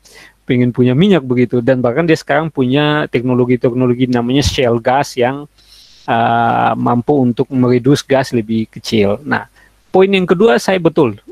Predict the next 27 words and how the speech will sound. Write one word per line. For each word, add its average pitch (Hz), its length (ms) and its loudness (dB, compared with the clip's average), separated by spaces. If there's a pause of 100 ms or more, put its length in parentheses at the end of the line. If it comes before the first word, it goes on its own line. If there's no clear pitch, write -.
(100)
Om 147 160 -2
Wiki 151 240 2
omong 143 240 0
itu 151 160 0
betul. 131 240 0
Saya 156 160 -2
tertarik 139 420 -2
dengan, 127 300 -2
eh, 120 360 -2 (280)
Om 135 80 2
Eci 131 160 -2
punya 127 240 0
poin 120 180 2
itu. 120 300 -4 (400)
Untuk 139 240 2
membedah 135 400 2
lebih 127 240 2
jauh 147 560 2
sehingga, 131 480 2 (160)
eh, 135 320 -2 (380)
apa 147 480 -4 (100)
bahasanya 131 540 -2
Om 139 100 -2
Eci 135 220 -2
tadi. 135 340 0 (480)
Nah, 131 160 0
saya 208 320 0